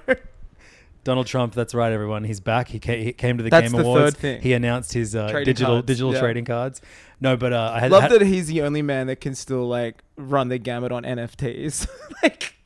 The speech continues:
Speaker 2: I, I, I did the maths.
Speaker 1: Yeah.
Speaker 2: A hundred bucks a piece. You, if you have, if you buy all forty-seven, which is such a weird number, is it, like, how many
Speaker 1: No, he
Speaker 2: states?
Speaker 1: was the forty-fifth president. I'm trying to think what forty-seven is. Yeah.
Speaker 2: Uh, is it, like,
Speaker 1: You know
Speaker 2: that's
Speaker 1: what?
Speaker 2: how
Speaker 1: It's
Speaker 2: many
Speaker 1: because he
Speaker 2: states
Speaker 1: thinks
Speaker 2: he
Speaker 1: he's gonna be, no, he's gonna be the
Speaker 2: recognizes?
Speaker 1: forty-seventh president.
Speaker 2: Oh my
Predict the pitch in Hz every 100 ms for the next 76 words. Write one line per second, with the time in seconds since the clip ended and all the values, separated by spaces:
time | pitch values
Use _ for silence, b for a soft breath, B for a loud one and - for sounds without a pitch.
0 | _ _ 147 214 180 185 165 143 185 120
1 | 107 98 90 - - - _ _ - 135
2 | 131 123 127 151 123 123 - 110 113 104
3 | 101 - - 113 - 131 139 135 139 123
4 | 120 131 127 127 139 - 131 123 110 120
5 | 95 95 101 107 107 113 107 107 104 98
6 | 95 95 107 - b b b - 127 143
7 | 107 120 120 120 110 156 156 160 185 170
8 | 147 - 135 - 131 135 127 120 123 156
9 | 139 131 - 127 - 131 139 127 117 139
10 | 135 - - 185 - 147 - 147 139 151
11 | 139 196 190 208 254 151 139 - 151 127
12 | 139 143 135 135 180 190 175 147 175 151
13 | - 151 139 143 127 - 131 127 127 123
14 | - 117 107